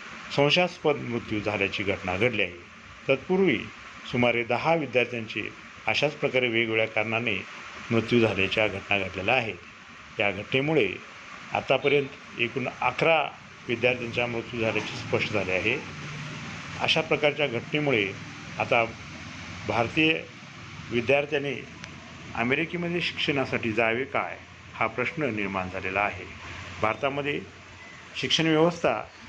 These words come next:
चांगल्या प्रकारची असल्याने आपण बोल-, बोलतो, मात्र त्याहीपेक्षा चांगले शिक्षण परदेशामध्ये मिळू शकते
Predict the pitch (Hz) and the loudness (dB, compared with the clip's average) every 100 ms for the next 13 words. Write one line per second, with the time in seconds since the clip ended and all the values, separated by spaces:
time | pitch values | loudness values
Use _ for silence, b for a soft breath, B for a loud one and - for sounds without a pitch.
0 | - - - 127 131 156 147 139 131 123 | -18 -16 0 2 2 2 0 0 0 0
1 | 135 110 123 135 131 95 - - - - | 0 -2 2 2 2 -2 -8 -16 -16 -16
2 | - - - - - - - - - - | -16 -14 -14 -14 -14 -14 -12 -12 -12 -6
3 | - 123 151 135 127 - 123 123 113 - | -2 2 4 2 -4 -14 0 2 2 -4
4 | - 135 127 - 95 - - - - - | 6 6 6 0 -2 -6 -16 -18 -16 -10
5 | - 127 143 147 117 - 110 127 175 170 | 2 2 4 2 2 2 2 2 -2 0
6 | - 131 - - - - - - - - | 2 2 0 -8 -18 -18 -18 -16 -10 0
7 | 135 131 165 160 143 - 147 117 - - | 0 0 -4 -4 -6 2 2 2 -10 -18
8 | - - 127 127 156 175 170 160 160 135 | -18 -2 2 4 4 4 2 2 4 4
9 | 151 139 - 107 | 2 -4 0 0